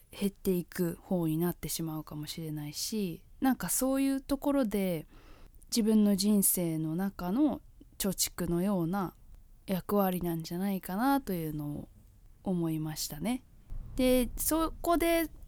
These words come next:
青春って呼べるようなものがなかったなっていう人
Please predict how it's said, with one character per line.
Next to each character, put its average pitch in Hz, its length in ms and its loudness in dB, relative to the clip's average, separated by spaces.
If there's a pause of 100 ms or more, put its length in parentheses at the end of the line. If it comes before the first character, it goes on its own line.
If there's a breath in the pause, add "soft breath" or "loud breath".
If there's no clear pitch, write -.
青 311 300 4
春 330 340 6
っ - 40 2
て 302 200 2
呼 294 60 4
べ 320 120 0
る 320 100 0
よ 330 80 2
う 330 40 4
な 294 80 8
も 220 100 4
の 208 140 2
が 202 100 2
な 190 220 2
か 302 120 -2
っ 294 40 0
た 247 180 -2
な 247 240 2
っ 254 40 -4
て - 260 -2
い 196 300 2
う 196 80 -6 (500)
人 - 480 0